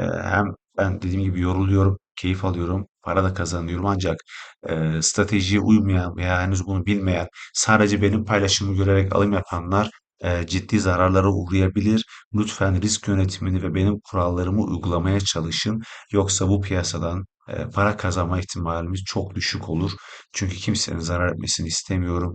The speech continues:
Zaten yatırım tavsiyesi de vermiyorum. Sadece bilgi paylaşımında bulunuyorum. Beni dinlediğiniz için teşekkür ederim.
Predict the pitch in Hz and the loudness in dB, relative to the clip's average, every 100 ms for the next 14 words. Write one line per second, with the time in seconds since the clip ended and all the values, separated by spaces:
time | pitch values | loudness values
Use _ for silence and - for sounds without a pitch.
0 | - 85 85 82 80 95 95 92 85 - | -6 -6 -4 -4 -2 -2 -2 -2 -2 -4
1 | 80 - 78 92 98 90 78 80 82 - | -6 -4 -2 2 4 2 -2 -4 -6 -4
2 | 90 78 76 101 104 - - - 90 90 | -2 -2 0 0 -2 -6 -18 -4 -2 0
3 | 87 - 90 80 - 80 82 101 107 - | 0 0 -2 -2 -2 -4 2 2 2 -4
4 | - 101 107 101 90 90 104 104 - _ | -18 0 2 4 2 2 2 0 -6 _
5 | _ 113 113 110 104 101 104 98 104 95 | _ 4 4 4 2 2 0 -2 -2 -2
6 | 95 - 95 - 110 107 107 | -2 -2 -2 2 4 4 4